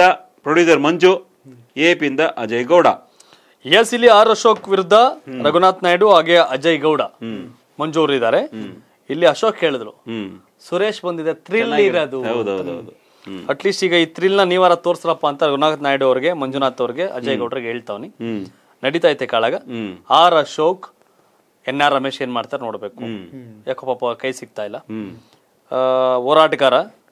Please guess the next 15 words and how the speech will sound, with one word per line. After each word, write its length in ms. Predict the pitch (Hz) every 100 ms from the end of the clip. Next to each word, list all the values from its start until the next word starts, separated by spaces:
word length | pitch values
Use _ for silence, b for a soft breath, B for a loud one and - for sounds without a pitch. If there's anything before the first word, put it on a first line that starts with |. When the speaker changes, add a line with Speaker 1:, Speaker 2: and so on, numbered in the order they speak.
| _
Speaker 2:
ಟಿಕೆಟ್ 380 | 156 151 160 -
ಆಕಾಂಕ್ಷಿ 520 | 147 135 175 165 -
ಆಗಿದ್ರು 260 | 135 117 113
ಚಿಕ್ಕಪೇಟೆ 500 | - 143 - 127 151
and 160 | 139 123
ಜಯನಗರ, 340 | 123 120 110
ಆಗ್ಲಿಲ್ಲ. 400 | 107 123 113 104
Speaker 1:
ಎಸ್, 180 | - -
ಹ್ಮ್. 260 | 123 104 90 _ _ _ _ _
Speaker 2:
ಆ, 60 | 135 139 139 139 135 135 _ _ -
ರೊಚ್ಚ 280 | 139 143 143
ಗೆದ್ದಿದ್ರು 400 | 151 135 123 117
ಪಾರ್ಟಿ 380 | - 127 123 131
ವಿರುದ್ಧ 240 | 117 113
ಎಲ್ಲ 240 | 113 107